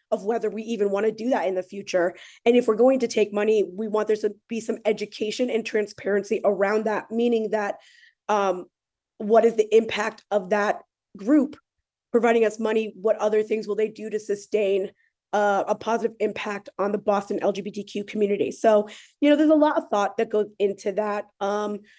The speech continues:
we also, we know that even the Trans Emergency Fund to help their trans homeless individuals in their housing, I, I wanna say, you know, even a year ago, two years ago,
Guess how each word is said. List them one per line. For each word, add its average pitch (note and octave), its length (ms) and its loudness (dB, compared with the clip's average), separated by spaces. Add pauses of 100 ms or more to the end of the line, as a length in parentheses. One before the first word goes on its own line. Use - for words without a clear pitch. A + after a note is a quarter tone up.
(140)
we C4 180 2
also, G#3+ 680 2 (160)
we A#3+ 220 -2
know A3+ 400 0
that G#3 400 -6 (1000)
even A3+ 460 2
the A3 60 2
Trans A3 340 -2
Emergency G#3+ 540 -2
Fund G3 480 -2 (840)
to B3+ 140 2
help A3 360 2
their G3 320 2
trans G#3 760 -4 (400)
homeless C4 300 2
individuals G#3 800 0
in A3 120 -4
their G3+ 120 -2
housing, G#3+ 680 -2 (460)
I, A3+ 240 -4
I A3 120 2
wanna A3 300 4
say, A3 380 0 (200)
you G3+ 280 -6
know, G#3+ 120 4
even A3+ 220 -2
a A3+ 60 2
year B3 260 -2
ago, G#3+ 220 -2
two G#3+ 160 -12
years A#3 240 -6
ago, G3+ 400 -4